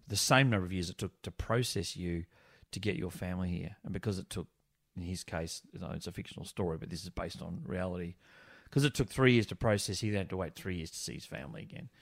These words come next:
So we just reveal all of those stories, and then slowly the main characters who,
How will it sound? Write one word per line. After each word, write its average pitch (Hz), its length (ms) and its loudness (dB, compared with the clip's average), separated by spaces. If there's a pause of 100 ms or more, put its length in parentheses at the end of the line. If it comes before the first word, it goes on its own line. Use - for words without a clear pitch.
(180)
So - 140 2
we 123 80 10
just 165 160 4
reveal 117 500 8
all 113 140 6
of 98 80 4
those 92 160 2
stories, 110 480 8
and 123 100 4
then 131 120 2
slowly 143 420 6
the 123 100 6
main 117 260 6
characters 98 540 2
who, 90 280 0